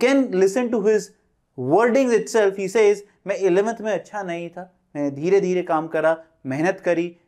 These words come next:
पढ़ता रहा, अच्छा करा अपने आप को। In fact, लॉकडाउन तक घर नहीं गया वापस। क्यों? मेरा एक ही ड्रीम था, घर तभी वापस जाऊंगा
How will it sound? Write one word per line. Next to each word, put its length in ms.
पढ़ता 380
रहा, 460
अच्छा 340
करा 260
अपने 240
आप 200
को। 320
In 120
fact, 420
लॉकडाउन 600
तक 280
घर 280
नहीं 520
गया 220
वापस। 500
क्यों? 460
मेरा 160
एक 380
ही 120
ड्रीम 220
था, 280
घर 180
तभी 400
वापस 340
जाऊंगा 460